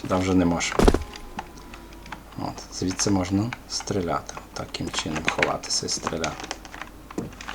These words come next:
А в цю сторону ми не заліземо. Хіба що підсадити хтось нас може. Так, давайте пройдемо ще в цю сторону. Тут озеро у нас.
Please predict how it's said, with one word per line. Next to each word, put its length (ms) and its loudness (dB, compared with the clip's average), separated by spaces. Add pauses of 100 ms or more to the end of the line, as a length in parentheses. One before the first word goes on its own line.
(600)
А 140 2
в 80 2
цю 140 4
сторону 360 10
ми 120 8
не 180 10
заліземо. 540 6 (540)
Хіба 300 4
що 140 2
підсадити 640 0
хтось 340 -4
нас 220 -2
може. 280 -4 (2500)
Так, 220 -2
давайте 360 0
пройдемо 400 2
ще 160 0
в 40 -2
цю 180 -4
сторону. 460 4
Тут 300 -4
озеро 440 6
у 80 10
нас. 420 4